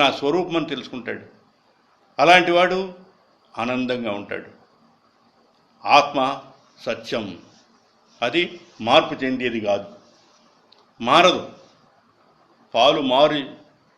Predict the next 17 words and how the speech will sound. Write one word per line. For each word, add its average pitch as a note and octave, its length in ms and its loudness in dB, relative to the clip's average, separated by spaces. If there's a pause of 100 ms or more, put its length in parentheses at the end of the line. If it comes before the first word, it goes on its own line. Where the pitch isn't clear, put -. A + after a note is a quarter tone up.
(340)
పెరుగై C3 360 -6 (1120)
చివరికి C3+ 400 -2 (680)
నెయ్యి B2+ 360 -2
ఏ - 100 0
విధంగా B2 340 -6
అవుతుందో A2 360 -10 (640)
అలా A#2 180 0 (120)
మారేది A2+ 400 -6
కాదు. G2 200 -6 (840)
ఆత్మ C#3 360 2 (300)
సత్యం, A#2+ 400 -4 (1000)
అది A#2+ 240 -4
మార్పు B2+ 340 -4
చెందదు. A2+ 420 -6 (2500)
త్రికాల D#3 420 6 (320)
అబాధితం, B2 560 -2 (400)
మూడు E3+ 280 0